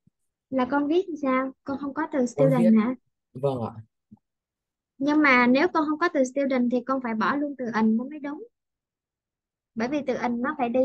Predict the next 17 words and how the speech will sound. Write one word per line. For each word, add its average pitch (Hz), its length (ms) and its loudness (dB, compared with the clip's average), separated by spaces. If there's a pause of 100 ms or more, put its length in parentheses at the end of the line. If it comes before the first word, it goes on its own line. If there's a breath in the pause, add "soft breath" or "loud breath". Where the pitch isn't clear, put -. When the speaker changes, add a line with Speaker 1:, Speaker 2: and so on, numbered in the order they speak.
Speaker 1:
với 277 140 -4
danh 262 200 -4
từ. 247 100 -4 (640)
Speaker 2:
Con, 151 220 4
Speaker 1:
Ví 151 140 4
dụ 117 60 -2 (140)
Speaker 2:
con 160 200 0
bỏ 110 260 2
rồi. 90 200 -10 (800)
Speaker 1:
Con 277 120 -6
bỏ 247 80 6
an 254 280 4
không? 254 280 0 (680)
Speaker 2:
Có 113 360 -6
ạ. - 80 -20 (100)
May 127 220 -4
quá, 156 220 0